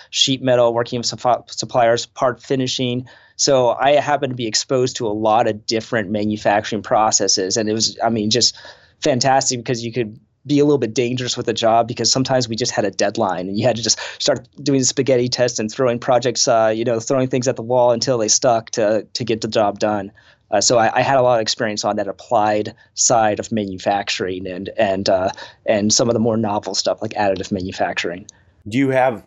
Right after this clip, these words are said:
Speaker 2: a lot of engineers like yourself at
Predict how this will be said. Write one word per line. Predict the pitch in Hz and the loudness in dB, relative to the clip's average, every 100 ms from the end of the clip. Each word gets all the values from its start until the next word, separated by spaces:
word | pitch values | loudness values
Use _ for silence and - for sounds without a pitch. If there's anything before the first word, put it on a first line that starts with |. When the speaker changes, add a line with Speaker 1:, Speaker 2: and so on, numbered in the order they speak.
| - | -4
Speaker 2:
a | 110 | -2
lot | 110 110 113 | 2 4 4
of | 113 - - _ _ _ _ _ | 0 -4 -18 _ _ _ _ _
engineers | 110 113 107 107 107 107 98 | 0 0 0 2 2 0 0
like | 101 107 - | 0 0 0
yourself | 117 113 120 120 120 - - _ - | -4 0 0 2 -2 -10 -20 _ -2
at | 104 101 - | 2 2 -2